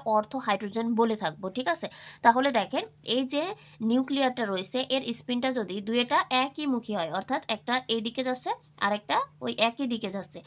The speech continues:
অর্থাৎ নিউক্লিয়ার স্পিন যদি কি হয়, একই দিকে হয় ঘূর্ণনটা, তাহলে তাকে আমরা বলে থাকবো অর্থ হাইড্রোজেন।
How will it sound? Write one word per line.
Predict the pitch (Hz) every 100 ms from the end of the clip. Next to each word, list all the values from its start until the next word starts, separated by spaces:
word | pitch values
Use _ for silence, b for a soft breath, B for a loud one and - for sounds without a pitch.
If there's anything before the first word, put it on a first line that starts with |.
| B B
অর্থাৎ | 214 214 269 277
নিউক্লিয়ার | 240 247 262 269 240
স্পিন | 240 - 269
যদি | 254 196 147 254 B B
কি | 240 247
হয়, | 269 311
একই | 233 254 285
দিকে | 294 269 196
হয় | 170 151 220 247
ঘূর্ণনটা, | 226 220 202 180 190 233 277
তাহলে | 220 202 208
তাকে | 240 208 226
আমরা | 214 214
বলে | 202 190
থাকবো | 185 220 294 -
অর্থ | 220 214 -
হাইড্রোজেন। | 262 214 196 175 - 262